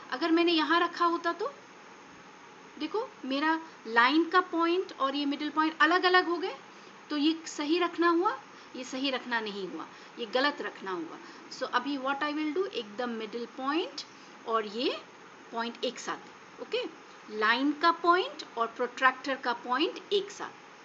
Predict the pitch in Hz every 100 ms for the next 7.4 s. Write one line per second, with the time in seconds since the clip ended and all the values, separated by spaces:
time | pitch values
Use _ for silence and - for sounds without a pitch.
0 | - - - - - 226 262 254 277 254
1 | 254 - 415 554 - - - 214 208 202
2 | 233 240 160 139 - - - - - -
3 | - - 320 - 381 381 427 - - -
4 | - 247 226 196 - 185 - - - 254
5 | 302 311 320 285 285 339 330 - 403 -
6 | - - - - - - - 233 240 220
7 | 226 226 -